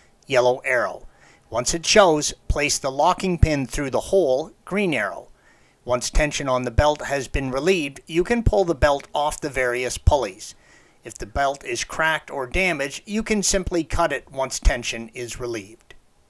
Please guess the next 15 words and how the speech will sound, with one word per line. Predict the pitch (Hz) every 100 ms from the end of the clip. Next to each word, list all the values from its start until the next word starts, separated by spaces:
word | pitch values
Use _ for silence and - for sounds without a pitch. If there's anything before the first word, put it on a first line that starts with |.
| _ _ _ _ _ _ _ _ _
The | -
procedure | 196 185 - 233 226 208
for | 180 175
changing | 156 165 165 - 147
the | 131
serpentine | - 151 147 139 - 139 131
belt | 127 123 120
on | - 117
non-supercharged | 120 127 151 160 - 131 127 - 113 113 107
Cooper | - 120 - 104
models | 95 98 104 -
is | - 156
virtually | - 185 - 175 165
the | 156
same, | 147 - 135 98